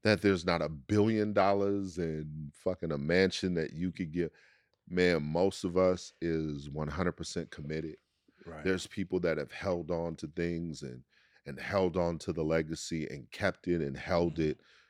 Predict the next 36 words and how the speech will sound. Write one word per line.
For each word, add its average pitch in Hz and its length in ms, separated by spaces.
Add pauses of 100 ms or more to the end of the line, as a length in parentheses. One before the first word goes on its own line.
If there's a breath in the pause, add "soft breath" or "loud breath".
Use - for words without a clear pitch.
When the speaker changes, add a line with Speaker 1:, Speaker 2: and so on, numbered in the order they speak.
(140 soft breath)
Speaker 1:
for 85 680 (360 soft breath)
his 92 320
family 78 640
and 80 180
Speaker 2:
Mm-hmm. 78 80
Speaker 1:
for 85 440 (280)
the 87 100
kids. 92 460
Really, 90 300
it 76 100
was 73 140
all 85 100
Speaker 2:
Mm-hmm. 92 100
Speaker 1:
about 71 260
the - 80
kids. 80 600
Speaker 2:
Right. 73 240 (260)
Speaker 1:
You 87 100
know, 80 140
Pac - 360
used 98 120
to - 60
say 82 220
funny 76 300
shit. 76 280 (140)
He'll 92 160
say, 76 260 (1160)
I 113 80
don't, 135 220
um, 123 340 (840)
I, 131 220 (100)
I 123 80
don't 165 160
really 165 200
got 117 200
shit - 320